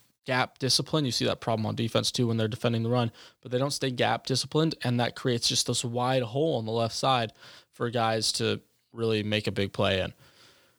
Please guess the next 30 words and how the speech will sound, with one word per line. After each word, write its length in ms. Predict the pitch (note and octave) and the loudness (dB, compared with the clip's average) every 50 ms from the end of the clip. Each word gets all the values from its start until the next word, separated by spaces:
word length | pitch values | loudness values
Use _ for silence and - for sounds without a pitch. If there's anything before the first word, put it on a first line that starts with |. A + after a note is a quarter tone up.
| _ _ - - - - _ _ - | _ _ -12 -12 -12 -12 _ _ -8
And 140 | B2+ B2 | -4 -2
then 140 | A#2+ B2 B2 | -2 -2 0
we 80 | B2 C3 | 0 0
had 160 | B2 B2 B2 | 2 0 0
the 60 | A2+ | -2
punt 280 | A2 - - B2+ G#2+ - | -4 -4 -4 -4 -2 0
blocked 300 | - B2 A#2+ A#2+ A#2 - | 2 2 2 2 0 -4
as 120 | A#2+ - | -8 -4
well. 260 | A#2+ A#2+ A#2+ A#2+ A#2+ | -2 0 2 2 2
That 160 | A2 A#2 A#2+ A#2+ | 0 0 -2 -2
looked 160 | B2 A2+ - | -2 -2 0
like 120 | A#2 A2+ | -2 0
just 180 | A2+ A#2+ A#2 - | 0 0 0 0
a 40 | A#2 | 0
miscommunication 800 | A2+ A#2 A#2 - - - A2 G#2 G#2+ - - A2+ A#2+ A#2+ - A#2+ | 0 0 0 0 0 0 -2 -2 -2 0 2 2 4 4 2 0
between 320 | A2+ - - - A#2 G#2+ | -2 -4 -4 -4 -4 -2
blockers. 640 | G#2 A#2+ A#2+ A#2+ A#2+ A#2 - B2 A#2+ A#2+ A#2 - - _ _ _ _ _ _ _ _ _ _ - - _ _ _ _ _ _ _ _ | -2 0 0 0 0 0 -2 -2 0 0 -2 -4 -6 _ _ _ _ _ _ _ _ _ _ -20 -20 _ _ _ _ _ _ _ _
This 200 | - C3 - - | -4 -2 -2 0
looks 200 | D3 C#3+ B2+ - | 0 0 0 0
like 120 | D3 C3 A#2+ | -2 -2 0
Justin 300 | B2 C#3 C3 - C3+ B2 | 0 -2 -2 -2 -2 -2
Vogel 280 | A#2+ B2+ B2+ B2+ B2+ | -2 0 0 0 0
maybe 280 | A#2 B2 B2+ B2+ C3 A#2+ | -2 -2 -2 -2 -2 -4
took 240 | - - C#3 B2+ - | -2 -2 -2 0 0
a 40 | |
little 240 | C3 B2 C3 C3 C3 | 0 2 2 2 2
bit 140 | A#2+ C3 B2 | 2 0 -2
long 560 | - A2+ A2+ A#2 A#2 A#2 A#2+ B2 B2 B2 C3 - | -2 -2 -2 0 0 0 0 -2 -4 -6 -8 -6
on 240 | - - A#2+ A#2 A#2+ | -2 -2 0 0 2
that 320 | A#2 A#2 A#2+ B2 B2 - | 2 2 2 2 0 -2